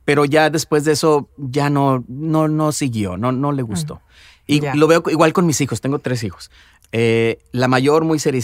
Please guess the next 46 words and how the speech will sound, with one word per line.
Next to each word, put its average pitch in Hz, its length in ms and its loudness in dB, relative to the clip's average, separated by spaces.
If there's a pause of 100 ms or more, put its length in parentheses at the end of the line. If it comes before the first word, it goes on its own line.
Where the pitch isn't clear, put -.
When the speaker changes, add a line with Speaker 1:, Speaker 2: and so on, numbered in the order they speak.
Speaker 1:
cada 151 220 -2
uno 147 220 2
con 131 140 -4
su 107 120 -10 (180)
propio, 113 680 -4
eh, 95 280 -10 (540)
Speaker 2:
Y 104 80 -10 (100)
su - 220 -8
Speaker 1:
este, - 100 -8
Speaker 2:
propia 185 300 0
Speaker 1:
¿cómo 170 140 0
se 156 60 0
llama? 165 100 0
Speaker 2:
carrera, 175 60 0
su 151 60 0
propio - 200 0
cam-, 113 140 2
Speaker 1:
Personalidad, - 300 0
Speaker 2:
ah, 220 100 2
Speaker 1:
¿no? 208 60 0
Speaker 2:
personalidad, 147 680 0
Speaker 1:
Pues 147 140 -2
Speaker 2:
claro, 135 320 -2
Speaker 1:
cada 120 160 2
Speaker 2:
claro. 147 140 4
Speaker 1:
una 151 140 4
su 135 140 -4
propia 131 280 -2
personalidad. 113 460 -2
La 117 140 -2
ma-, 120 260 0
la 120 100 -2
mayor 120 360 2
seriecita, 120 600 -2
la, 107 280 -4
la 127 180 0
de 135 80 2
en 185 60 0
medio 180 280 0
es 160 80 -2
la 180 120 -2
que 170 260 -4
me 143 180 0
siguió 156 320 -2
a 165 60 0
mí 202 240 -4